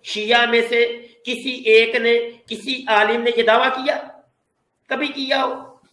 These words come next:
कि मैं तो अंग्रेज का खुद काश्ता पौधा हूं? हाँ, लोगों ने उनके ऊपर इल्जाम लगाया, वो अलग बात है। लोगों ने कहा कि फलां जी वो अंग्रेज का खुद काश्ता पौधा था, वो एजेंट था, एजेंट था।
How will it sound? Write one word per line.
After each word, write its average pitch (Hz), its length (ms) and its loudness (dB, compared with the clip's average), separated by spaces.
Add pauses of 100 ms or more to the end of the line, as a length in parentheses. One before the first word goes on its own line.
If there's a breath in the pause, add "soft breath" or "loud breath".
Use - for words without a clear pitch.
(840)
कि 190 80 -12
मैं 247 260 4
तो 269 60 2
अंग्रेज 233 340 2
का 240 80 -4
खुद 233 180 -6
काश्ता 254 420 -2
पौधा 240 260 -2
हूं? 262 120 -6 (1600)
हाँ, 269 260 4
लोगों 240 380 6
ने 285 540 0
उनके 269 220 -2
ऊपर 269 180 0
इल्जाम 240 440 0
लगाया, 285 220 2
वो 269 60 2
अलग 233 260 0
बात 139 340 -4
है। - 240 -20 (380)
लोगों 277 380 6
ने 294 120 0
कहा 208 280 2
कि 226 140 -2
फलां 214 440 0
जी 208 460 -6
वो 196 80 0
अंग्रेज 180 340 -4
का 180 440 -6
खुद 180 240 -10
काश्ता 175 300 -2
पौधा 160 360 -4
था, 160 400 -6
वो 160 160 -2
एजेंट 151 460 -6
था, 151 120 -4
एजेंट 143 440 -8
था। - 380 -14